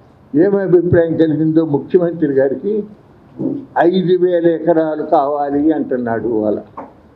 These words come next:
ఐదు వేల ఎకరాల్లో ఎయిర్‌పోర్ట్ పెట్టాలంటే రైతుల దగ్గర నుంచి ఇరవై వేల ఎకరాలు తీసుకోవాలి.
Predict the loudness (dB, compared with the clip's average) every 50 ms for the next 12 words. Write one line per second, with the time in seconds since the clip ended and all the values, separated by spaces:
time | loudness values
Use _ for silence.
0 | _ _ -20 _ _ _ -6 -2 0 2 2 2 0 0 2 2 4 4 4 2
1 | 2 2 2 0 2 2 0 -2 -2 0 0 0 2 4 2 4 4 2 0 2
2 | 2 2 2 0 -2 -2 -2 -2 0 0 0 2 2 0 -2 -2 -2 -2 2 2
3 | 2 2 2 0 0 0 0 -2 0 2 2 0 2 2 2 2 2 0 0 -2
4 | 0 2 2 2 2 2 0 0 2 2 2 2 0 2 2 0 0 0 0 0
5 | 2 2 0 -2 -4 -6 -6 -6 -6 -4 -2 -2 0 2 0 0 0 -2 -2 -2